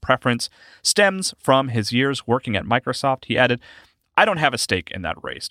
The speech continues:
We do most of our development on personal computers, but of the two, I would definitely go with an Xbox."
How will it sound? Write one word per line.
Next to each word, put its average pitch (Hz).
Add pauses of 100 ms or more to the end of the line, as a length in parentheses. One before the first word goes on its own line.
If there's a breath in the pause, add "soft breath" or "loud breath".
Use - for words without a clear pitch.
We 135
do 160
most 131
of 101
our 98
development 92
on -
personal -
computers, 185 (300 soft breath)
but 131
of 170
the 185
two, 95 (340)
I 104
would 104
definitely 117
go 90
with -
an 95
Xbox." -